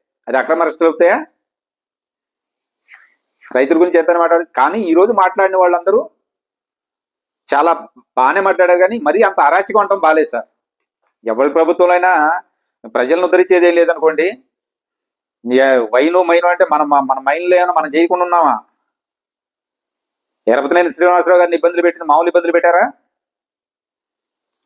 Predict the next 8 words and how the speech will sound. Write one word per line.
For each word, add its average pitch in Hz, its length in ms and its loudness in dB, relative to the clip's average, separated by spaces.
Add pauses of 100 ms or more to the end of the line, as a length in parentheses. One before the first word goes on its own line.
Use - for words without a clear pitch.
(120)
గొట్టిపాటి 147 300 2
రావు 180 160 2
గారిని 180 300 0
మొత్తం 170 280 -2
అది 160 200 2
హస్తగతం 175 440 0
చేసుకున్నారు 180 340 0
కదా, 190 140 2